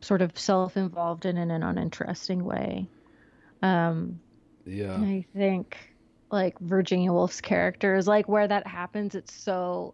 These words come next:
Speaker 1: addressed and s-, like, um, talking about sort of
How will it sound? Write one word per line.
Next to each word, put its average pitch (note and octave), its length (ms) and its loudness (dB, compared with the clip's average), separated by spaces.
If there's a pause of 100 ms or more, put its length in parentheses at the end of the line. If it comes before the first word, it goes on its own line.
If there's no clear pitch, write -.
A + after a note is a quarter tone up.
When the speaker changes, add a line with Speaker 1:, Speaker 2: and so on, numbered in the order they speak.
(140)
Speaker 1:
addressed G3 1000 -4
and G3 200 0
s-, - 220 -8
like, F#3+ 500 0 (920)
um, F3 540 -6 (1120)
talking F#3+ 400 0
about F3 320 0
sort F3+ 180 0
of E3+ 180 -2